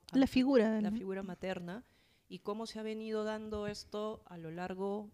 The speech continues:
Speaker 2: eh, de los años, ¿no? Desde la literatura clásica contemporánea, cómo ha venido, eh, dándose todos estos, este, ejemplos, ¿no? Y creería yo que, creo que una de las primeras cosas que deberíamos empezar a abarcar es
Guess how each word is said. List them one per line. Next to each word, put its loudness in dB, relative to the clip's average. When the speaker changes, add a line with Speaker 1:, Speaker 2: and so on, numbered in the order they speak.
Speaker 2:
eh, -8
de -6
los -4
años, -2
¿no? -6
Desde -4
la -6
literatura -8
clásica -6
contemporánea, -4
cómo -8
ha -6
venido, -4
eh, -8
dándose -6
todos -10
estos, -12
este, -12
ejemplos, -6
¿no? -8
Y -8
creería -2
yo 2
que, -4
creo 2
que 0
una -2
de 0
las 0
primeras -4
cosas -6
que -8
deberíamos -6
empezar -8
a -4
abarcar -4
es -4